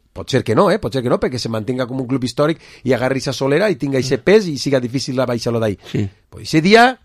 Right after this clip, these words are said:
Speaker 1: com se n'ha de dir? Hòstia, el Villarreal, tio, le metió tres a este. Mira, avui
Speaker 2: Sí,
Speaker 1: dia,
Speaker 2: sí, sí, sí.
Speaker 1: Real Madrid,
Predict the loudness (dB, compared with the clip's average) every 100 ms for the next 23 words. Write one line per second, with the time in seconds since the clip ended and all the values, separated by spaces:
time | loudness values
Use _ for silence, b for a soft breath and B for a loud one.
0 | -10 -10 -6 -6 -6 -10 -20 _ -16 -14
1 | -14 -14 -14 -14 -12 -12 -10 -8 -8 -10
2 | _ _ _ _ -8 -4 -2 0 0 2
3 | 2 0 0 -4 -6 -2 0 2 -2 -2
4 | 2 4 4 4 0 2 0 2 2 4
5 | 4 4 4 4